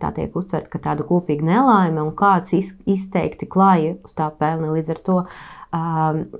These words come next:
skaidrs, ka visi grib nopelnīt, un jebkurš biznes var izdzīvot tikai, ja viņš nopelna. Bet, ā, to klāji komunicēt jūs īsti nevarat.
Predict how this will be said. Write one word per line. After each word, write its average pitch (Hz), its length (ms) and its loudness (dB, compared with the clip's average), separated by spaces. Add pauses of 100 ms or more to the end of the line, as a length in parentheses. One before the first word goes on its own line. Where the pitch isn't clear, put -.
skaidrs, 208 340 6
ka 175 100 4
visi 190 260 2
grib 160 180 2
nopelnīt, 151 680 -2
un 160 140 -4
jebkurš 160 320 -2
biznes 175 400 2
var 156 100 0
izdzīvot 151 460 -2
tikai, 151 240 -4
ja 151 80 -2
viņš 151 240 -4
nopelna. 156 560 -2 (320)
Bet, 170 400 0
ā, 160 400 4 (640)
to 196 140 8 (680)
klāji 175 380 4
komunicēt 175 880 4
jūs 175 240 -4
īsti 175 240 -2
nevarat. 160 540 -4